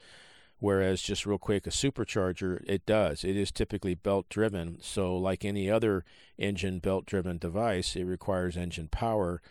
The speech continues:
to operate, okay, which means higher emissions, lower available horsepower to the rear wheels. A turbocharger doesn't,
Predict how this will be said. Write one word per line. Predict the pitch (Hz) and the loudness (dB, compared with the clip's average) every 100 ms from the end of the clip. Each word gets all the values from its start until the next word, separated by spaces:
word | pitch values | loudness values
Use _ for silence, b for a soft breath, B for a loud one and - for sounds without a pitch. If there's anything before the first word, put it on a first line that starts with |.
| B B B | B B B
to | - 98 87 87 80 - | -2 0 2 0 -2 0
operate, | 113 - 90 69 - - _ - | 0 0 -2 -4 -6 -14 _ -8
okay, | 85 82 | -4 -2
which | 85 87 - | -2 -4 -4
means | 90 87 85 85 - B B - | -4 -4 -4 -6 -10 B B -14
higher | - 82 87 | -6 -2 0
emissions, | 104 107 85 - 85 90 - - | 0 0 -2 -4 -6 -6 -10 -6
lower | 92 85 87 90 | -4 -2 0 -2
available | 82 85 80 82 80 82 - - | -2 -2 -4 -4 -6 -6 -10 -2
horsepower | 117 107 - 87 82 82 | 0 0 -2 -2 0 -2
to | |
the | 80 | -4
rear | 82 82 | -4 -4
wheels. | 87 120 90 60 - B B B B - | 0 0 0 -2 -10 B B B B -14
A | - | -2
turbocharger | - 147 123 - 95 90 87 | 4 4 4 2 0 0 -2
doesn't, | 87 87 82 - | -2 -2 -6 -12